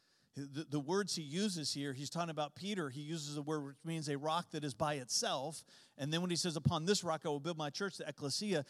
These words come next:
the word he uses there means an outcropping of rocks, meaning that's a bunch of rocks that have been joined together to build a wall.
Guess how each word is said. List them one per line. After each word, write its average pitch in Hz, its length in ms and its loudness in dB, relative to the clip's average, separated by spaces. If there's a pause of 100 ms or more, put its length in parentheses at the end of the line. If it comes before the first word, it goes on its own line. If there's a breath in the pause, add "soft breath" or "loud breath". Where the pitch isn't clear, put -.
(160 loud breath)
the 160 80 0
word 175 180 4
he 170 100 -2
uses 156 420 0
there 196 180 2
means 165 240 -2
an 160 180 0
outcropping 160 640 2
of 127 100 -4
rocks, 131 380 0
meaning 208 380 8
that's 170 240 4
a 185 40 4
bunch 196 240 8
of 185 100 6
rocks 185 280 4
that 190 100 8
have 160 100 4
been 180 160 8
joined 180 340 0
together 160 360 2
to 151 140 -2
build 139 200 2
a 127 60 0
wall. 143 320 -8